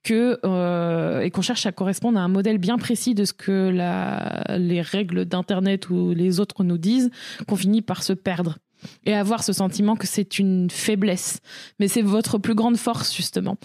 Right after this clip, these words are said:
Et c'est aussi ça qui est important, c'est de vous autoriser à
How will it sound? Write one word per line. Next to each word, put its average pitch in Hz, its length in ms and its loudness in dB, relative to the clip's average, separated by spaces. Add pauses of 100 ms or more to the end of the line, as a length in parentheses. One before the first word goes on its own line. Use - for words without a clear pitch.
(320)
Et 190 220 2
c'est 196 300 -2
aussi 240 300 0
ça 240 360 -2
qui - 100 -4
est 196 40 2
important, 190 360 -2
c'est 226 120 -2
de 175 80 -2
vous 180 140 2
autoriser 190 520 2
à 170 220 0